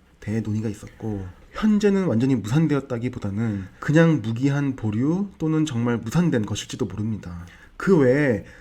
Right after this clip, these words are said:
닛산과 애플과도 협상이 결렬되었다는 보도가 나왔었고, 폭스바겐과 애플도 협상이 결렬되었다는 뉴스도 보도되었습니다.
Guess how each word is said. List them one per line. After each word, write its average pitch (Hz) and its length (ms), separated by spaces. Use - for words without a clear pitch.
닛산과 156 640
애플과도 107 640
협상이 160 420
결렬되었다는 113 760
보도가 110 240
나왔었고, 92 800
폭스바겐과 151 1300
애플도 113 640
협상이 160 380
결렬되었다는 107 760
뉴스도 113 320
보도되었습니다. 101 920